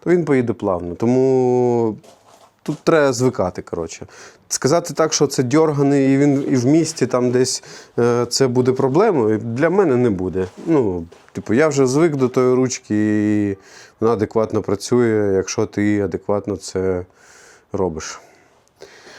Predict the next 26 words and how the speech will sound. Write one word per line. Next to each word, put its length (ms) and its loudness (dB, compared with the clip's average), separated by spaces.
Тому 160 2
так, 200 2
друзі, 460 2
е, 120 0
підписуйтесь 640 -4
на 80 2
канал, 500 0
така 280 2
сьогодні 320 2
пригода 540 4
у 80 2
нас. 320 0
<laughs> 540 -12
Жесть. 560 0
Але 520 2
дякую 400 0
хлопцям, 420 0
всі, 180 -2
хто 180 -2
їхали 380 0
з 60 -4
нами, 280 2
вони 180 2
дуже 300 2
допомогли 580 0
мені. 240 0